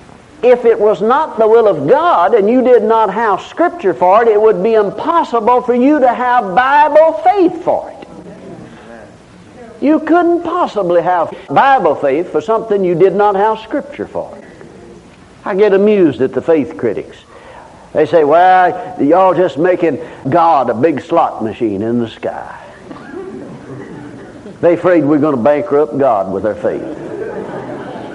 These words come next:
Why, faith has a built-in control system. You see, John said, "Beloved, if our hearts condemn us not, then we have confidence in him. Whatsoever we ask of him, we receive of him, because we keep his commandments and do those things which are pleasing in his sight."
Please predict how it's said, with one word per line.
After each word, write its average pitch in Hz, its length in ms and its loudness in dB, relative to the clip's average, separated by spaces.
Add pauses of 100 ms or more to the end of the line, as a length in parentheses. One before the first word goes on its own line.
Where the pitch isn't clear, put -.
(1080)
Why, - 160 0
faith 339 320 2
has 196 220 2
a 180 60 0
built-in 226 920 0
control 269 580 0
system. - 480 -8 (1400)
You 190 100 2
see, 233 180 -2
John 254 420 0
said, 202 280 -2
"Beloved, 190 340 6
if 170 120 2
our 160 120 2
hearts 202 300 0
condemn 156 380 2
us 139 80 0
not, 170 300 0
then 180 180 2
we 151 80 2
have 160 260 0
confidence 139 500 0
in 113 80 -4
him. 147 220 0
Whatsoever 156 400 2
we 139 100 2
ask 185 320 0
of 123 100 -2
him, 143 200 -2
we 143 120 0
receive 143 420 -2
of 110 100 -2
him, 143 200 0
because 135 300 -2
we 117 100 -2
keep 202 220 0
his 208 160 0
commandments 139 520 -2
and 120 100 -4
do 170 120 4
those 123 240 0
things 139 280 -2
which 127 160 -6
are 107 80 -4
pleasing 104 420 -4
in 101 120 -4
his 110 100 -8
sight." - 300 -12